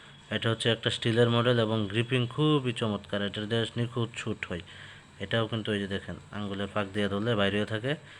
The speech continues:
আর ধরে খুব মজা পাওয়া যায়। তো যারা বুঝে শুনে নিছে, এটা কিন্তু হেভি ওজন, ওজন স্লিংশট। যারা বুঝে শুনে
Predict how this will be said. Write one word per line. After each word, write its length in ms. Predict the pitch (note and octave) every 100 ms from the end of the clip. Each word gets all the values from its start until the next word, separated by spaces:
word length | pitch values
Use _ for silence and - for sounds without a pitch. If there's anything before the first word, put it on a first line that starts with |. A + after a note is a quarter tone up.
| - - - -
আর 100 | F#2+
ধরে 300 | G#2 G#2 G#2
খুব 160 | G#2 G2+
মজা 240 | G2+ G2
পাওয়া 220 | F#2+ F2+
যায়। 160 | E2 F2 - -
তো 100 | -
যারা 260 | G2 G#2+ G#2+
বুঝে 340 | G2+ A#2 A2
শুনে 300 | A2 A#2+ A#2+
নিছে, 220 | A#2 A#2+ A2
এটা 120 | G#2+
কিন্তু 200 | A2+ G#2+
হেভি 260 | G2+ G#2
ওজন, 300 | G2 F#2+ F#2 F2 -
ওজন 220 | G2 G2
স্লিংশট। 400 | F#2+ G#2 G2 B2 B2+ - - - -
যারা 180 | G#2 G#2
বুঝে 300 | G2+ A2+ A2+
শুনে 240 | - A#2+